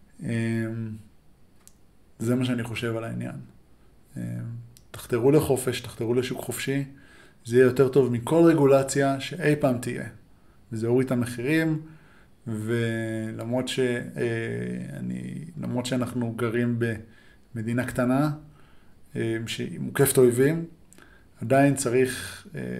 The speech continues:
לדאוג ליבוא כמו שצריך, ויש לנו את הצי הים שיכול לאפשר את זה. יבוא. וייצוא.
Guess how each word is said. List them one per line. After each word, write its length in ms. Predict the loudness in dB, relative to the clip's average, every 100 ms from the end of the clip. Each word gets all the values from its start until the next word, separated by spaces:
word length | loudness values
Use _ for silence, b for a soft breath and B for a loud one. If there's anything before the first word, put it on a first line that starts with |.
| -6
לדאוג 380 | -4 -2 0 0
ליבוא 440 | 0 0 -2 -2
כמו 140 | -4
שצריך, 500 | -2 -2 0 0 -2 -4
ויש 220 | -4 -4
לנו 180 | -6 -6
את 60 | -8
הצי 420 | -6 -2 -2 -4 B B B B -6
הים 480 | 0 2 4 2 -4 -12 -16
שיכול 480 | -10 -6 -6 2 4
לאפשר 400 | 4 0 -6 -6
את 60 | -10
זה. 100 | -14 -18 -20 -20 -20 -20 -20 -20 -20 -20 -20 -20 _ _ -20 -12 -6
יבוא. 300 | -2 -2 -2 -14 -20 _ -20 -20 _ _ _ -4
וייצוא. 600 | 6 8 8 8 2